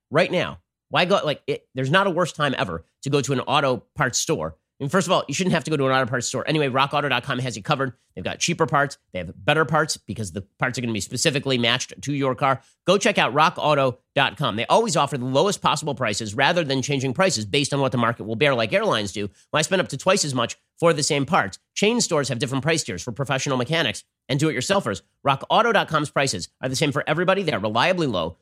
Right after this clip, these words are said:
rock auto dot com always offers the lowest prices possible rather than changing prices based on what the market will bear like airlines do. rock auto dot com is for everybody and does not require membership or account login. Best of all,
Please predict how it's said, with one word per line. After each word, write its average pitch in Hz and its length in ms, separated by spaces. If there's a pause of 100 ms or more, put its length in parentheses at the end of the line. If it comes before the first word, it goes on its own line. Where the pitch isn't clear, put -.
(120)
rock 165 180
auto 190 220
dot 160 160
com 156 200
always 170 360
offers 110 320
the 117 60
lowest 139 280
prices 120 240
possible 135 520 (180)
rather 165 320
than 127 160
changing 139 340
prices 123 300
based 147 260
on 139 60
what 131 100
the 127 80
market 117 240
will 104 120
bear 117 360 (160)
like 120 200
airlines 123 440
do. 82 200 (200)
rock 131 200
auto 165 160
dot 160 160
com 139 160
is 123 80
for - 120
everybody 175 420
and 113 100
does 147 160
not 143 140
require 156 360
membership 131 460 (160)
or 127 80
account 135 300
login. 151 360
Best 135 200
of 175 80
all, 143 300